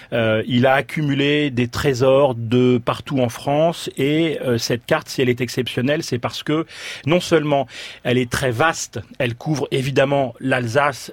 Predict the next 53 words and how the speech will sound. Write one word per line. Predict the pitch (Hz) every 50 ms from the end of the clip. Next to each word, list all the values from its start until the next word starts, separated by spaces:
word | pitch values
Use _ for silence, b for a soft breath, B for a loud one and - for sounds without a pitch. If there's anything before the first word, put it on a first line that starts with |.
| -
euh, | - 123 117 113
de | 107 117
façon | 113 - 123 113 - - 127
absolument | 107 104 - - 120 117 117
admirable, | 113 113 107 117 123 123 139 160 - 127 117
mais | 120 143 156 127 127
aussi | 131 120 - - 143 139 151 B B B B B B
la | 135 135
Bourgogne, | 131 139 127 123 117 131 127 131 139 147 123 B B B B B
le | 113 135 147
Bordelais, | 123 147 131 123 120 131 127 123 123 123 127 127 120 B B B B B B B -
euh, | 123 123 123 120 120 120 120
la | 120 139 147
vallée | 127 147 147 143 139
du | 127 120 139
Rhône, | 131 120 131 131 139 147 151 151 - - 147
euh, | 131 127 127 123 120 120 - - _ _ -
avec | - 147 135 156 147 120 - 165
une | 151
certaine | 131 147 123 160 160 151
exhaustivité, | 151 127 120 123 139 120 - - 165 135 139 143 117 175 175
c'est-à-dire | - 143 127 - 131 123 120 139 135 -
que | - 139 135 135 120 - _
tout | - 220 214 185
ce | - 165
qui | 135 117 - 156
se | 127 - 143 131
doit | 113 123 127 156 156 139
d'être | 120 127 117 - - 135
bu | 120 117 139 165 -
au | - 135
moins | 127 143 139 139 -
une | 135 123 117
fois | - - 135
dans | 117 107 104
sa | - - 110
vie | 104 101 135 147
de | 117 107
chacune | 104 - 123 120 - 135 127
de | 113 107
ces | 98 - 107
régions | 92 104 101 98 110 110 120 -
est | 120 104
présent | - - 104 92 95 95
sur | - - 90
la | 85 90
carte, | - 170 185 185 - _ B B B B B B B B B B B B B
et | - 160 143 120
que, | - 160 151 -
en | - 156 131
plus | 117 - 190 220 220 214 170
de | 170 156
ça, | - - 143 135 147